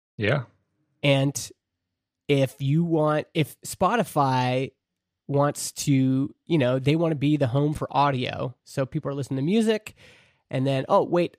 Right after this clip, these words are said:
Speaker 2: Reply All's got a new episode. I'll listen to that. And then I'll go back to listening to music."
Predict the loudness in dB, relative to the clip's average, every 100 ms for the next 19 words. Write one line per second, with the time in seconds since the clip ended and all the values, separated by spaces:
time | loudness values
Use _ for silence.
0 | -14 -10 -4 -2 0 0 -2 -2 0 0
1 | -2 -2 -2 -2 -4 -4 -4 0 0 0
2 | -2 _ -2 0 0 0 -2 -4 -4 -6
3 | -6 -6 -4 -2 -2 -4 -8